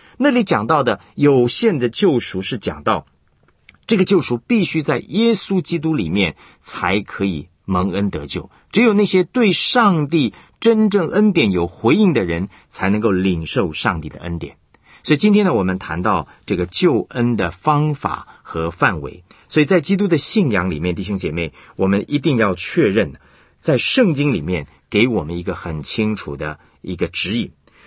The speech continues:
保罗在提摩太后书第三章十五到十七节，我们来看这一段的经文。提摩太后书三章十五节、十七节。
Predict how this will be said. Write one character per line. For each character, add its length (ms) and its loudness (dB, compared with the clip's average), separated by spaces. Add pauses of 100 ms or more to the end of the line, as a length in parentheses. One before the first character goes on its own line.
(140)
保 120 2
罗 120 4
在 140 2
提 120 -4
摩 120 2
太 180 0
后 160 2
书 240 -4
第 180 -4
三 360 -2
章 200 -2
十 240 -4
五 280 -4
到 280 -4
十 320 -6
七 400 -6
节， 300 -8
我 140 -8
们 120 -4
来 80 -6
看 300 -10 (280)
这 120 0
一 100 -2
段 180 -2
的 80 -10
经 320 -2
文。 240 -8
提 160 -6
摩 180 0
太 200 -4
后 260 -2
书 320 -6 (260)
三 420 -2
章 260 -2
十 260 -6
五 220 -6
节、 340 -6 (200)
十 340 -8
七 380 -8
节。 300 -12